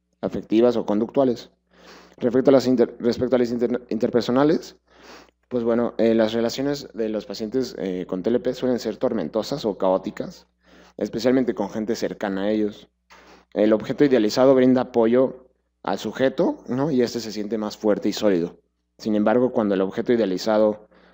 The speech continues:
eh, se marcha o no llega a las expectativas que la persona tenía de este, el individuo, este, siente que,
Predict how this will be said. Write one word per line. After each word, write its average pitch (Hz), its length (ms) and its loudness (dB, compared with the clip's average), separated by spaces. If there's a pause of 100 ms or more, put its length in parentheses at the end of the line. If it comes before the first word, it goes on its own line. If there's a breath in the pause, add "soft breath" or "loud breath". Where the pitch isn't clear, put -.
eh, 90 260 2
se 113 120 -2
marcha 123 420 0
o 110 80 2
no 110 100 0
llega 113 220 2
a - 20 2
las 98 140 -2
expectativas 98 800 -2
que - 80 -6
la 82 120 -2
persona 101 360 -2
tenía 95 260 0
de 98 100 2
este, 170 420 -6
el 107 160 0
individuo, 107 680 2 (420 soft breath)
este, 92 460 -2
siente 110 340 2
que, 98 340 -2